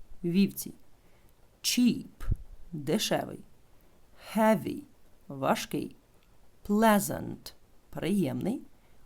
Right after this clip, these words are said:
Wealth. Багатство. Сьогодні візьмемо цікаву букву. Чим вона цікава? Буква Y. Сподіваюсь, всі пам'ятаєте назви. А тим, що вона може бути і голосною, і приголосною.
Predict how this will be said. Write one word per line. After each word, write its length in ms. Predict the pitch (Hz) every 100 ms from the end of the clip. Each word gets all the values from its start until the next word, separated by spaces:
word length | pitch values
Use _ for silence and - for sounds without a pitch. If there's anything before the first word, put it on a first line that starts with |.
| - -
Wealth. 680 | 151 156 139 - 262 - - - - - -
Багатство. 580 | 214 233 175 - - - - - - - - - _ - - - - -
Сьогодні 460 | - 254 302 180 175
візьмемо 520 | 170 160 131 120 113 - _
цікаву 440 | - 202 160 123
букву. 380 | 180 370 240 247 - -
Чим 180 | 247
вона 160 | 190 143
цікава? 480 | - 175 320 311 214 -
Буква 360 | 139 139 131
Y. 640 | 127 131 147 214 339 415
Сподіваюсь, 340 | - 185 151 135
всі 120 | -
пам'ятаєте 440 | - 139 135 131
назви. 360 | 135 135 165 302 - - - - - -
А 100 | -
тим, 140 | 277
що 120 | 392 262
вона 80 |
може 180 | 233 233
бути 300 | 190 - - -
і 160 | 190 262
голосною, 800 | 311 349 339 330 339 320 330 - - -
і 320 | 170 240 381 - -
приголосною. 600 | 190 139 135 - - -